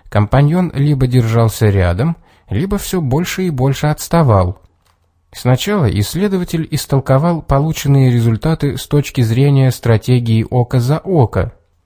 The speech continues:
Рыбка испытуемая вела себя смелее с сотрудником, чем с предателем. Но, услышав о стратегии Павлов, он вспомнил. В ситуации, когда ранее сотрудничавший компаньон начинал предавать,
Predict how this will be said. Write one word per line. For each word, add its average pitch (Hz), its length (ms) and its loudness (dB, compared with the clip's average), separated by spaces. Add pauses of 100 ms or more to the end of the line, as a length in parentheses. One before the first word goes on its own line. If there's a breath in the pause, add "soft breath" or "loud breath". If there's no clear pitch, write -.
(260)
Рыбка 170 400 -2
испытуемая 175 840 -2
вела 139 300 0
себя 139 320 -2
смелее 131 540 2
с - 60 -8
сотрудником, 120 920 0
чем 104 240 0
с - 80 -6
предателем. 123 800 0 (560)
Но, 127 180 2
услышав 147 500 -2
о 131 120 -4
стратегии 117 640 2
Павлов, 101 640 0 (340 soft breath)
он 196 200 -2
вспомнил. 110 640 0 (340)
В - 100 -18
ситуации, 151 680 -2
когда 131 520 0
ранее 123 380 4
сотрудничавший 120 800 0
компаньон 110 760 2
начинал 107 440 2
предавать, 104 680 -2